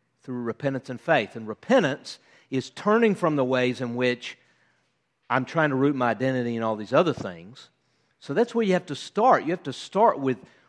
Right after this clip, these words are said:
recognizing and coming to face, face to face with all the other things that you put your identity in. And there's so many things.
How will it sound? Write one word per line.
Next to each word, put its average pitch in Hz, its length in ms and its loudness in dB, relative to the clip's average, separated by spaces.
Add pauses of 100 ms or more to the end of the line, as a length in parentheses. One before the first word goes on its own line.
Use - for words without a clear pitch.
recognizing 139 1040 2
and 120 140 -8
coming 190 400 0
to 170 80 0
face, 170 460 -2
face 170 440 -2
to 147 100 -4
face 151 380 -4
with 120 160 -4
all 151 280 4
the 180 120 4
other 156 160 0
things 147 300 -4
that 139 100 -8
you 123 160 -8
put 123 300 -8
your 127 120 -4
identity 127 600 -6
in. 127 180 -8 (1080)
And 135 100 -20
there's 147 100 -12
so 233 280 -2
many 196 200 2
things. 160 760 -6